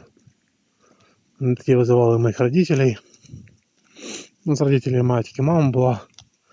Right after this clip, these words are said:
Визивали мою маму і узнавали, що, чи я не хочу йти в піонери. А через три роки це все розпалося, ця вся організація їхня піонерська. І все.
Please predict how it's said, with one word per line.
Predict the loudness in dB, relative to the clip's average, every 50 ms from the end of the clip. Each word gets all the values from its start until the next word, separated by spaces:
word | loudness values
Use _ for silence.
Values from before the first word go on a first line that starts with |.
| _ _ _ _ _ _ _ _ _ _ _ -12
Визивали | -10 -6 -4 -4 -2 0 0 0
мою | 0 0 0 0
маму | 0 0 0 0 0 0 -2 -4 -8 -14 -20 -20 _ _ _ _ _ _ _ _
і | -2 0
узнавали, | 0 0 2 0 0 2 2 2 0 0
що, | -2 -4 -4 -6 -6 -8 _ _ _ _ _ _ _ _ _ _ _ _
чи | -6 -2 0
я | 0 2 0
не | 0
хочу | 0 0 -2 -2 -4 -6
йти | -4 -2 -2
в | -2
піонери. | -2 -2 0 0 0 0 0 -2 -2 -4 -6 -10 -14 -20 _ _ -20 -20 _ _ _ _ _ _ _ _ _ _ _ _ -20 -20 _ _ _ _
А | -18 -12 -8
через | -4 -4 -4 -4 -2
три | 0 2 2
роки | 2 2 0 0 0 -2 -2 -2 -4 -12 -20 _ _ _ _ -20 -20 _ _
це | -6 -4 -4
все | -4 -4 -2 -2
розпалося, | -2 -4 -2 -2 -2 0 0 0 0 -2 -4 -6 -8 -8 _ _ _ _ -20 -20 -20 _ _ _ _ _
ця | -4 -2 -2
вся | -2 -2 -2 -2
організація | -2 -2 -2 -2 -2 0 0 -2 -2 -2 -4 -4 -4
їхня | -4 -4 -6 -8 -10 -12 -12 -12 -16 _ _ _ _ _ _ _ _ _ _ _ _ _ _ _ _ _
піонерська. | -6 -4 -2 -2 0 0 -2 -2 -2 -6 -10 -12 -14 -16 -16 -18 _ _ _ _ _ _ _ _ _ _ _ _ _ _ -20 -20 _ _ _ _ -20 -20 -20 -20 _ _ _ -20 -20 _ _ _ _ _ -12
І | -8 -6 -6
все. | -6 -8 -6 -2 0 0 0 0